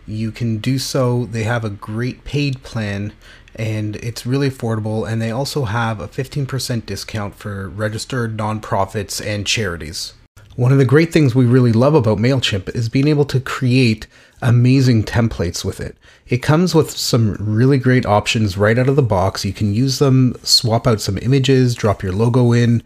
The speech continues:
or if you have the capability yourself or a member in your team or a partnered agency that you're working with, you can create your own customized layouts and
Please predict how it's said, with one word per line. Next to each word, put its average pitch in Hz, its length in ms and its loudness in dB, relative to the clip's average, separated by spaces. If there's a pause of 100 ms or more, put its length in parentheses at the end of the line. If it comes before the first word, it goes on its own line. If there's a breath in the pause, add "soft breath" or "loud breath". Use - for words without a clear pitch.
(460 loud breath)
or 160 260 8
if 151 160 -2
you 139 100 4
have 139 280 2
the 135 60 4
capability 127 600 4
yourself 165 800 -2
or 113 320 0
a 107 100 -4
member 123 400 4
in 113 200 0
your 107 200 2
team 165 540 2 (340 loud breath)
or 113 380 4
a 107 200 0
partnered 123 680 0
agency 131 600 2
that 110 160 2
you're 101 120 -4
working 127 420 0
with, 120 280 0 (260 loud breath)
you 123 140 0
can 127 180 2
create 135 340 2
your 120 140 2
own 123 220 4
customized 127 840 0
layouts 104 600 -2
and 104 540 -2